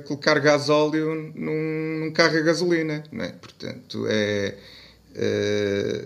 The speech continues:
não, não funciona, ainda para mais, é, dá cabo do motor, não é? É, a questão de fixação de preços é, é evidente por um qualquer burocrata, num qualquer ministério, é evidentemente a pior solução possível,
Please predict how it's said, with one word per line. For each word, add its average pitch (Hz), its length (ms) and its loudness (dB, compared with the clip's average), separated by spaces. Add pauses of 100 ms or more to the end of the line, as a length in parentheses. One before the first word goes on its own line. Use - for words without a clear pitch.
(380)
não, 139 360 4
não 185 200 10
funciona, 143 640 2
ainda 156 240 0
para 160 180 -2
mais, 165 560 0
é, 165 240 -2
dá 165 160 2
cabo 165 400 2
do 165 100 -4
motor, 165 460 2
não - 80 -10
é? 78 80 -10 (560)
É, 104 560 2 (1400)
a 185 40 8
questão 180 260 10
de 147 80 2
fixação 143 560 0
de 123 80 -6
preços 123 640 0
é, 127 520 2
é 131 40 2
evidente 127 540 -2
por 139 240 -2
um 139 80 4
qualquer 127 380 2
burocrata, 107 800 -2
num 113 140 -2
qualquer 117 300 -2
ministério, 113 600 2
é 151 80 4
evidentemente 147 720 0
a 160 40 0
pior 156 440 2
solução 151 420 -4
possível, 123 640 -2